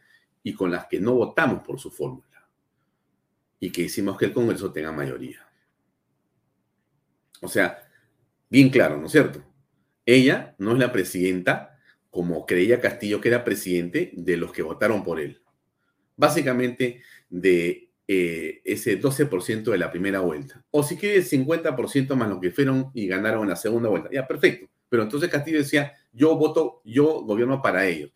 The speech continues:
no para los otros". Ese es un error absolutamente grave. Y finalmente, Castillo tuvo la espada de Damocles todo el tiempo por tener esa actitud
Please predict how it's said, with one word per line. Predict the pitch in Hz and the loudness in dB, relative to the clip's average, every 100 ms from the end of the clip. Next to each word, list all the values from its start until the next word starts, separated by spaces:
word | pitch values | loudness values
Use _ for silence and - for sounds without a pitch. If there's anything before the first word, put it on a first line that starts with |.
| _ - | _ 4
no | 202 147 | 6 8
para | 123 | 6
los | 95 85 | 4 -2
otros". | 78 - _ - _ _ _ _ _ _ _ - | -6 -8 _ -20 _ _ _ _ _ _ _ 2
Ese | 214 208 151 147 _ | 2 2 -2 -4 _
es | 139 139 - - _ _ _ | 0 0 -2 -20 _ _ _
un | 156 139 | 6 6
error | 104 113 117 - - | 4 2 0 -2 -4
absolutamente | 110 - 170 202 254 - 107 104 90 92 | -4 0 2 2 2 0 -4 -4 -4 -4
grave. | 87 71 64 - _ _ _ _ _ _ _ _ _ _ _ _ _ _ - | -2 -4 -10 -16 _ _ _ _ _ _ _ _ _ _ _ _ _ _ -4
Y | 123 | -4
finalmente, | 117 147 170 156 131 147 156 - _ _ | 0 2 2 2 0 -2 -4 -10 _ _
Castillo | 131 - 175 151 127 | -4 0 0 2 0
tuvo | 120 151 101 101 - - | 2 0 2 0 -6 -10
la | 101 92 | -4 -4
espada | - 135 135 | -2 -2 0
de | |
Damocles | 110 120 110 110 104 | -2 -2 -4 -6 -2
todo | 180 175 | 2 2
el | 151 | 2
tiempo | 151 143 139 | -2 -2 -6
por | 120 92 | -6 -4
tener | 98 117 117 | -6 -6 -6
esa | 165 147 101 | -6 -6 -6
actitud | 80 - - 117 - | -10 -12 -14 -10 -12